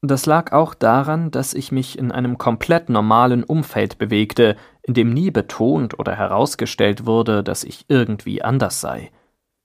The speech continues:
Ich nahm dementsprechend auch keinerlei Einschränkungen wahr, was meine Bewegungsfreiheit anging. Ja, ich machte Dinge manchmal anders als andere,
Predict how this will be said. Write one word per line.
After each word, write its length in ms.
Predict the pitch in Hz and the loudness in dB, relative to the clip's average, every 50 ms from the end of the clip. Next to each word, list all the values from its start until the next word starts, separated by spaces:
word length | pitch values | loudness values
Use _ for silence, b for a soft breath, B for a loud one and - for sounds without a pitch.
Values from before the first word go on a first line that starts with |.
| _ _ _ | _ _ _
Ich 140 | - 147 - | -8 -4 -2
nahm 320 | 190 190 196 190 185 170 | 2 4 4 4 2 2
dementsprechend 920 | 139 151 156 160 147 - 135 - - - 139 135 135 - - 143 131 - - | 0 0 0 0 0 -2 -4 -6 -6 -2 -2 -2 -2 -2 -4 -8 -6 -4 -4
auch 220 | 127 120 - - | -4 -4 -4 -6
keinerlei 560 | - - 156 143 135 127 120 117 110 113 113 | -2 0 2 2 4 4 2 4 4 4 4
Einschränkungen 760 | - 127 180 180 - - - 104 104 104 - - 107 107 104 107 | 2 0 0 -2 -2 -4 -4 -4 -4 -4 -4 -4 -4 -4 0 2
wahr, 300 | 110 107 104 101 95 - | 4 4 4 4 2 0
was 180 | 98 101 - - | -4 -6 -6 -6
meine 220 | 101 101 104 101 | -6 -4 -4 -4
Bewegungsfreiheit 960 | 98 98 113 135 175 175 - 98 101 - - - 110 107 104 104 104 104 101 - | -4 -2 0 0 0 0 -2 -4 -6 -6 -4 0 2 2 2 4 2 0 0 0
anging. 480 | 110 113 110 107 107 104 107 107 104 b b b b b b b b b b _ | -2 -2 -2 -2 -2 0 0 -2 -4 b b b b b b b b b b _
Ja, 420 | - 95 92 107 135 156 156 156 139 | -8 -2 2 4 4 4 4 2 0
ich 280 | - 131 - - - | -4 -8 -10 -10 -8
machte 360 | 110 104 110 127 - - 127 117 | -2 -2 -2 -2 -2 -2 -4 -2
Dinge 300 | 107 110 117 131 123 107 | 0 0 0 0 0 0
manchmal 460 | 101 104 110 110 - - 98 98 - | 0 -2 -2 -4 -4 -4 -4 -2 0
anders 420 | - 131 165 165 143 110 - - | 2 2 4 4 4 2 2 0
als 220 | - - - - - | -6 -8 -8 -6 -2
andere, 540 | 131 147 160 139 123 110 110 110 107 104 | 0 0 2 2 2 4 4 4 4 2